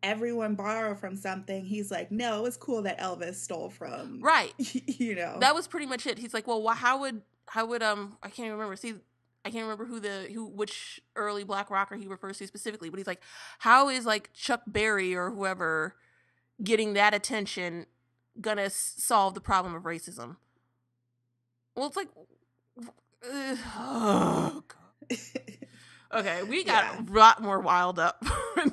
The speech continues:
Speaker 2: this episode than I think we originally planned.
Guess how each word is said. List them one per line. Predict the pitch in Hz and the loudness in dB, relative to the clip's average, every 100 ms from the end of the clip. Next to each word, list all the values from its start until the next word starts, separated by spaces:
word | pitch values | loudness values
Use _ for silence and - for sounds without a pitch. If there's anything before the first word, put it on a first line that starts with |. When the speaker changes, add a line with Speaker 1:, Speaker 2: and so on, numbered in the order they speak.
| - | 0
Speaker 2:
this | 247 | -2
episode | 196 226 - 226 196 | -4 -8 -2 0 0
than | 190 | 0
I | 180 | -2
think | - 180 190 | -2 -4 -4
we | 190 | -4
originally | 180 160 220 - 180 170 | -6 -4 -6 -6 -8 -8
planned. | 180 - 165 147 185 | -10 -10 -10 -10 -14